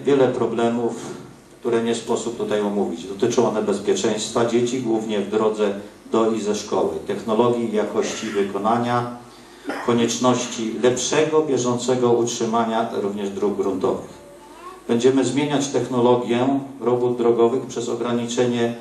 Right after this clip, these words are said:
używania płyt jąt na korzyść kostki. Droga zaplanowana do re-, do realizacji będzie wykonana w całości,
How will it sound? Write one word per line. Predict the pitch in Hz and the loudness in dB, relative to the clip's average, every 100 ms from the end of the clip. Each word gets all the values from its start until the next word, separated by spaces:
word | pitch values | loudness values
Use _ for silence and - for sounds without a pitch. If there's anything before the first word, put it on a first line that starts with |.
| - - - | -12 -20 -6
używania | 123 120 120 117 117 110 | -2 2 4 4 2 0
płyt | - 120 - | 2 0 2
jąt | 113 120 - | 2 2 -2
na | 120 | -6
korzyść | - 110 113 - | -6 -4 -6 -2
kostki. | 113 - - - - - - - - - - - - - - - | 2 2 -2 -12 -20 -20 -20 -20 -20 -20 -20 -20 -20 -20 -20 -2
Droga | 139 143 151 | 4 4 4
zaplanowana | 143 139 135 131 123 131 135 | 4 2 2 2 4 4 2
do | 123 120 | 4 4
re-, | 123 113 - | 4 0 -4
do | - 120 | 0 2
realizacji | 120 120 113 110 107 123 | 4 2 2 0 -2 -4
będzie | 117 113 113 | -2 0 0
wykonana | 113 110 117 113 110 101 | 0 0 0 0 0 0
w | 101 - | -4 -4
całości, | 143 147 185 - - - 143 143 | 2 4 4 2 -2 -6 -6 -6